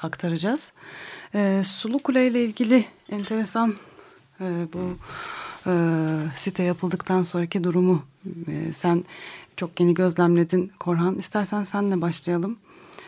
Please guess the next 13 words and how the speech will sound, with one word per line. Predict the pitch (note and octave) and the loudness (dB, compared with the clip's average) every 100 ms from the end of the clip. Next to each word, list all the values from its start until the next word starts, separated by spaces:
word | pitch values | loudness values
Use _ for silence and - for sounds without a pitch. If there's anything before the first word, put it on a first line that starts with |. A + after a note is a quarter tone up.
| - _ - | -20 _ -6
Ee, | D#3+ D#3+ E3+ E3+ F3+ | -4 -2 -2 -4 -6
bu | E3 E3+ | -8 -6
sitenin, | E3+ G3 G3 F#3+ G3 G3+ G#3 | -4 -4 0 2 2 0 -2
e, | F3 D#3+ D#3 D#3+ E3+ E3+ E3+ F3 - _ - - - | -2 0 0 -2 -4 -6 -10 -12 -20 _ -20 -20 -16
Sulukule'deki | - F#3 F3 F3+ F3+ F#3+ | -8 -6 -4 -2 0 -2
pozisyonu | - F3+ - F3 F3 F3 | -4 -4 -2 2 4 6
nedir? | F3+ F3 F3 - E3 - - - _ _ _ _ - | 6 4 -2 -4 -6 -12 -20 -20 _ _ _ _ -2
Ee, | E3 D#3+ D#3+ F3 - B3+ | 2 2 0 -4 -8 -2
oradaki | F3+ F3+ F#3 F#3 G3+ G3 - - - - - | 2 4 2 2 -2 -2 -10 -12 -14 -16 2
Roman | F3+ F#3 G3 F#3 | 6 8 8 6
vatandaşlarla | F3+ F3 F3 E3+ G3 G3 | 4 4 4 2 4 4
ilişkisi | F#3+ F3+ E3+ - F3+ G3 | 4 4 2 0 4 8
nedir? | F#3+ D#3 E3 F3+ - | 10 10 4 0 -6